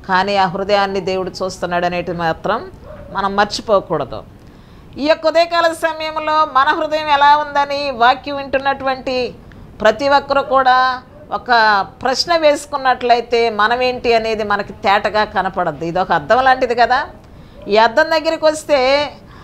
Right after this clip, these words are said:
దుర్విషయాలు బయటికి తీసుకొని వచ్చే ధననిదా, తిరుగుబాటు చేయు హృదయమా, దుర్యోచనలు చేయు హృదయమా, దుష్టత్వంతో కూడినటువంటి మనసా ఏమిటి అనేది మాత్రం ఖచ్చితంగా ఈ అద్దంలో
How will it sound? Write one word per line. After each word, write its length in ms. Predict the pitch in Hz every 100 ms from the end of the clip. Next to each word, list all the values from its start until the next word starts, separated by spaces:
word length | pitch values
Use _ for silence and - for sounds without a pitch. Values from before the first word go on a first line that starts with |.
| - 175
దుర్విషయాలు 680 | 240 320 320 392 320 330
బయటికి 320 | 311 320 320
తీసుకొని 420 | 320 320 - 311 311
వచ్చే 320 | 302 302 294
ధననిదా, 720 | 269 262 277 277 233 214 262 - - - - - -
తిరుగుబాటు 540 | 262 302 320 320 320 311
చేయు 360 | 311 311 311
హృదయమా, 560 | 339 285 277 233 220 254
దుర్యోచనలు 720 | 226 254 302 311 311 320 311
చేయు 400 | 294 311 294 294
హృదయమా, 640 | 294 254 247 214 220 254 247 - - - - -
దుష్టత్వంతో 760 | 214 - 311 311 320 320 302 311
కూడినటువంటి 720 | 302 294 285 269 269 262 262
మనసా 720 | 220 208 240 - 214 202 190 165 - - - -
ఏమిటి 560 | 180 240 294 294 262
అనేది 280 | 247 233 220
మాత్రం 380 | 208 208 208 196
ఖచ్చితంగా 840 | - - 202 190 233 240 220 208
ఈ 140 | 208 190
అద్దంలో 680 | 175 196 196 208 294 453